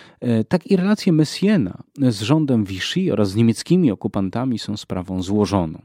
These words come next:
Nie chcę ich tutaj, e, teraz traktować skrótowo. E, jak wiecie, historia nie zna czystej czerni i bieli. Wiele dzieje się w sferach szarości, a na ich zbadanie potrzeba czasu,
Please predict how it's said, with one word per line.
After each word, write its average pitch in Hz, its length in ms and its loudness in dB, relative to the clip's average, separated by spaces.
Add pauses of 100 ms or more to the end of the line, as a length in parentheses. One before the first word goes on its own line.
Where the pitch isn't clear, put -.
(320)
Nie 151 160 4
chcę 113 200 -6
ich 95 80 -6
tutaj, 92 400 -8 (100)
e, - 220 -12
teraz - 380 -12 (460)
traktować - 500 -2
skrótowo. 147 680 -2 (760)
E, 113 360 2 (120)
jak 98 160 -6
wiecie, 107 260 0
historia 104 480 -4
nie 135 240 4
zna 87 300 -14
czystej - 460 -10
czerni 85 460 -4
i 85 60 -4
bieli. 87 460 -4
Wiele 98 340 -2
dzieje 90 260 0
się 90 280 -10
w 85 320 -8 (420)
sferach - 400 -4
szarości, 107 640 -4 (500)
a - 120 -8
na 98 160 -2
ich - 360 -6
zbadanie 104 680 0
potrzeba 95 420 -6
czasu, - 500 -8